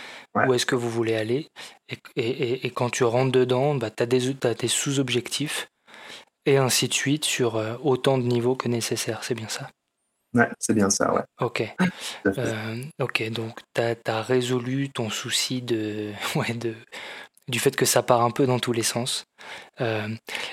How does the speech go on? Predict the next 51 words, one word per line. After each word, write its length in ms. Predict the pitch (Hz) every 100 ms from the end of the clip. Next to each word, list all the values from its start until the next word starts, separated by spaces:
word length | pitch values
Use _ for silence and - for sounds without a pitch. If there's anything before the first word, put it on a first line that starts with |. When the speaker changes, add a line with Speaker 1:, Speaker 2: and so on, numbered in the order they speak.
| -
Speaker 2:
et, 220 | 135 170
et, 100 | 131 - _ _ _ _ -
et 80 |
donc 160 | 135 147
j'imagine 420 | 135 139 135 151
que 140 | 151 135
toi 460 | 127 135 139 139
et, 340 | 120 117 135 123
et 60 |
donc 240 | 117 123 -
les 80 | 120
cofounders, 560 | - 117 127 120 127
vous 180 | 120 117
avez 160 | 113 117
le, 220 | 117 139 156
la 180 | 147 123
vue 180 | 117 127
d'ensemble, 560 | 131 127 - 131 160 - _
ou 100 | 131
est-ce 120 | 120
que 80 | -
tout 160 | - 143
le 80 |
monde 240 | 139 156 147
a 80 | 123
toute 240 | 139 135
la 80 | 135
vue 160 | 123
d'ensemble ? 440 | 123 120 - 139 147
Comment 180 | - 131
est-ce 100 | 139
que 80 | 127
ça 160 | -
se 80 | -
passe 220 | - 113
d'ailleurs 260 | 113 113 113
à 60 |
ce 120 | 113 127
niveau-là ? 260 | 117 113
Speaker 1:
Eh 20 | 123
bien, 180 | 120 113 - _ _
tout 100 | 175
le 80 | 165
monde 320 | 143 190 196 - _ _ _ _
a 140 | 127 123 123 _ _ _ _ -
toute 160 | 151
la 140 | 131 117
vue 120 | 123
d'ensemble. 360 | 113 104 - - _
Speaker 2:
Ok. 260 | 139 123 113 113 _ _ _ -
Speaker 1:
Ça. 220 | - -